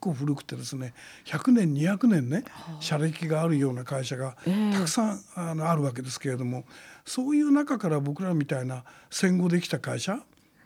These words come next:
Speaker 1: がそれなりにね、え、ある地位を占めようとすると、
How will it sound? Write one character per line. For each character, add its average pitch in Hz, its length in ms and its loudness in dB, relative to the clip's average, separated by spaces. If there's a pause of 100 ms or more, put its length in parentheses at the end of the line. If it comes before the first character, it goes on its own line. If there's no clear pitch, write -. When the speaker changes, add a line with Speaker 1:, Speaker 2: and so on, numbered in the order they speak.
(100)
Speaker 1:
が 196 300 -2
そ - 160 -2
れ 196 80 2
な 214 180 4
り 214 40 2
に 214 180 6
ね、 226 220 2 (400)
え、 175 160 -8
あ 202 100 -2
る 175 140 2
地 185 220 0
位 165 40 2
を 139 80 0
占 147 160 -2
め 156 120 4
よ 165 120 4
う 156 60 0
と 131 120 -10
す - 140 -8
る 127 120 -4
と、 123 260 -6